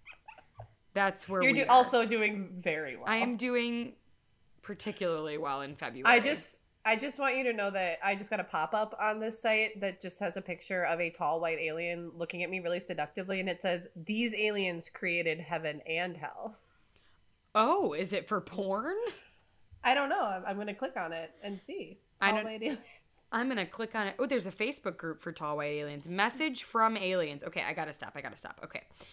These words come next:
Speaker 2: Yeah.
Speaker 1: Um, so basically, uh, this, this, uh, structure was, like, the fucking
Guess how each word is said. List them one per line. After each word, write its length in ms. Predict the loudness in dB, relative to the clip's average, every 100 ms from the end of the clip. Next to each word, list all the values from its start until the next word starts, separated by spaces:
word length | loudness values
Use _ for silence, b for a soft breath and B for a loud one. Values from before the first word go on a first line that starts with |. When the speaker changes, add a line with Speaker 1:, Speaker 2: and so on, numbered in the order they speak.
| B
Speaker 2:
Yeah. 160 | -2 2
Speaker 1:
Um, 340 | 6 6 6 0 B B
so 180 | 0 0
basically, 920 | 4 2 2 -4 -4 -2 0 0 -2 B B
uh, 240 | 2 2 2 -4
this, 420 | 4 4 4 -4 -8
this, 580 | -14 -4 0 0 0 -2 6
uh, 220 | 6 6
structure 880 | 0 2 2 2 0 0 2 0 0 -10 -20 _
was, 680 | -4 2 4 6 4 -4 -6
like, 640 | 0 2 2 0 -4 -16 _ -20 -16
the 200 | -6 -6
fucking 840 | 2 2 2 0 0 -2 -8 -10